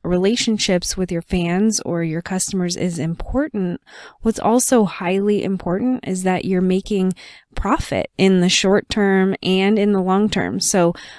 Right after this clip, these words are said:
sooner or later, you have to start promoting something that people will actually want to buy. And one of the best ways to do that is through your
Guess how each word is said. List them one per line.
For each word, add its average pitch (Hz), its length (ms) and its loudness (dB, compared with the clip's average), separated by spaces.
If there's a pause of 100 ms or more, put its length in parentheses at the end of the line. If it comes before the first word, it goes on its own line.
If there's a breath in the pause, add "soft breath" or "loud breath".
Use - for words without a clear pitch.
(140)
sooner 226 480 2
or 240 80 2
later, 226 360 4
you 214 200 4
have 196 280 2
to 214 100 -4
start 190 320 2
promoting 180 800 2
something 160 720 -2
that 151 160 -8
people 165 380 -2
will 160 180 -4
actually 165 680 -4
want 151 320 -6
to - 80 -10
buy. 110 520 -6 (360 loud breath)
And 185 160 4
one 180 140 4
of 175 80 0
the 180 80 0
best 170 400 0
ways 170 360 0
to 175 120 -4
do 180 320 0
that 156 300 0
is - 340 0
through 160 540 0
your 147 540 -4